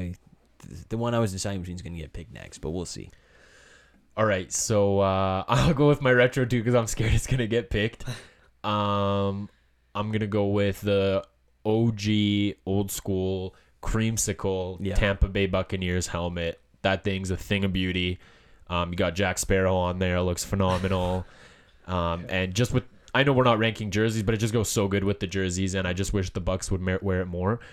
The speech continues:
Speaker 2: So it looks really good.
Speaker 1: The white bucket with the orange shirts.
Speaker 2: Absolutely.
Speaker 1: Very nice.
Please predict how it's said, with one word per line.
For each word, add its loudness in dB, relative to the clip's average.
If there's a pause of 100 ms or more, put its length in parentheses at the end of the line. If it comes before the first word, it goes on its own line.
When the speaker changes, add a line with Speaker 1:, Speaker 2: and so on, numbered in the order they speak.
(160)
Speaker 2:
So -2 (180)
it -6
looks 0
really -2
good. -4 (200)
Speaker 1:
The -2
white -2
bucket -4
with -8
the -6 (240)
orange -4
shirts. -4
Speaker 2:
Absolutely. -6
Speaker 1:
Very -4
nice. -12